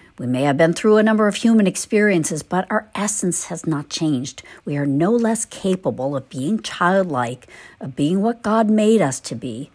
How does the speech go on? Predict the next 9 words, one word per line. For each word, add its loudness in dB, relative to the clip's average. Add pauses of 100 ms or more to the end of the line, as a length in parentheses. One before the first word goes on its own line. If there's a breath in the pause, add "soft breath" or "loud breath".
(500 soft breath)
than 0
we 0
were 0
at -4
three -4
or -8
five 0
or 0
ten. -4